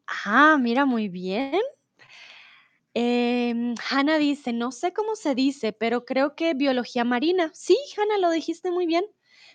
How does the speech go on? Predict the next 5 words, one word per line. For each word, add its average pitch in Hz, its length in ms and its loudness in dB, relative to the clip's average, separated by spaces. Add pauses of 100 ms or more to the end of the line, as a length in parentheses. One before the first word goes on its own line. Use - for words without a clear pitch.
(140)
Biología 269 500 4
marina 262 460 0 (340)
es - 220 -10
una 226 160 -2
profesión. 320 500 -4